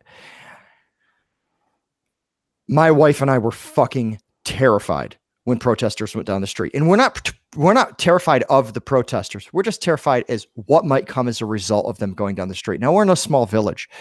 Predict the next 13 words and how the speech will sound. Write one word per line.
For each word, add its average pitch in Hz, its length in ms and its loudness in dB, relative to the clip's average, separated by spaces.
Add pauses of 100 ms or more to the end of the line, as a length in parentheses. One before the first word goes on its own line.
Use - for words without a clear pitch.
(120)
So - 340 2
when 135 140 0
protesters 180 560 0
go 151 100 4
down 147 160 4
the 123 60 0
street - 240 -2
in - 80 -8
Canastota, 117 600 0 (460)
you 135 160 2
can 160 160 0
count 151 300 2
those, 127 320 4